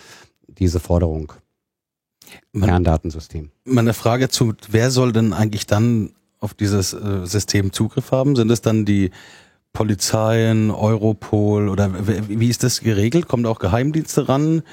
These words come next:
Speaker 1: Also die
Speaker 2: Ähm,
Speaker 1: Zugriffe werden erweitert. Also im Moment, äh, ist es auch, ähm, je nachdem, je nach, äh, Datenbank, äh, äh,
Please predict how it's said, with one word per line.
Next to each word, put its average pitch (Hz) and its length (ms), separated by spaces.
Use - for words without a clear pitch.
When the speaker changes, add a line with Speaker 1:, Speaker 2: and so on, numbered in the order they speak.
Speaker 1:
Also 123 240
die 117 240
Speaker 2:
Ähm, 123 60
Speaker 1:
Zugriffe 131 500
werden 147 260
erweitert. 117 640
Also 110 300
im 110 60
Moment, 113 580
äh, 135 480
ist 123 180
es 131 160
auch, 120 360
ähm, 110 640
je 101 200
nachdem, 120 680
je 107 160
nach, 113 320
äh, 101 320
Datenbank, 107 720
äh, 98 540
äh, - 20